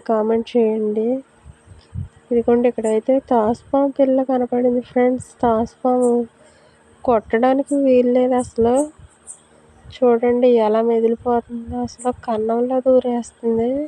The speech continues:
ఇక్కడైతే పెద్ద కన్నం ఉంది, కన్నంలోకి వెళ్ళిపోయింది. చూస్తున్నారా? అదిగోండి,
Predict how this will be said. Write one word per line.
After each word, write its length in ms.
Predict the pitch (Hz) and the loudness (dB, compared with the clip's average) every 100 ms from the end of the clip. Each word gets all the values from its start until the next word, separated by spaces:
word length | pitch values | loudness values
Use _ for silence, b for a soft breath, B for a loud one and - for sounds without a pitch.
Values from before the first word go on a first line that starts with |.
| - _ _ _ - - _ _ _ | -10 _ _ _ -20 -20 _ _ _
ఇక్కడైతే 480 | _ - 233 226 226 | _ -10 -4 -4 -4
పెద్ద 320 | 247 226 214 247 | -2 -2 -2 -8
కన్నం 380 | 233 226 220 247 | -2 -2 0 0
ఉంది, 280 | 247 233 240 | 0 -2 -4
కన్నంలోకి 600 | 254 226 208 226 240 247 247 | -4 -2 -2 -2 -4 -6 -6
వెళ్ళిపోయింది. 760 | 226 233 233 220 214 208 233 262 277 _ | -6 -8 -6 -4 -4 -6 -2 -2 -2 _
చూస్తున్నారా? 800 | - 226 233 - 247 240 247 240 247 | -14 -12 -12 -10 -10 -8 -6 -6 -6
అదిగోండి, 580 | 233 214 220 220 233 | -6 -6 -6 -8 -6